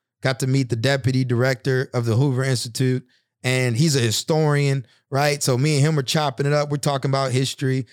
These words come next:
getting to meet my fellow, uh, cohort members, and there's ten of us total. And one of the things that the director, sorry, the deputy director, um, let us know was,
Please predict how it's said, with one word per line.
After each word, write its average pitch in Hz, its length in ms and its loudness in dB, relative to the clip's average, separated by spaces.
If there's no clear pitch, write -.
getting 139 160 0
to 135 60 0
meet 139 200 0
my 120 140 0
fellow, 131 420 0
uh, 113 300 0
cohort 135 480 0
members, 131 420 0
and 120 100 0
there's 117 160 0
ten 143 200 -2
of 123 120 0
us 117 120 -2
total. 123 460 -2
And 135 420 0
one 180 200 0
of 196 100 0
the 165 100 2
things 147 340 0
that 139 140 0
the 135 60 -4
director, 123 680 0
sorry, 147 220 2
the 120 60 2
deputy 131 360 0
director, 123 520 0
um, 120 380 2
let 139 180 4
us 117 180 0
know 127 260 2
was, 123 460 0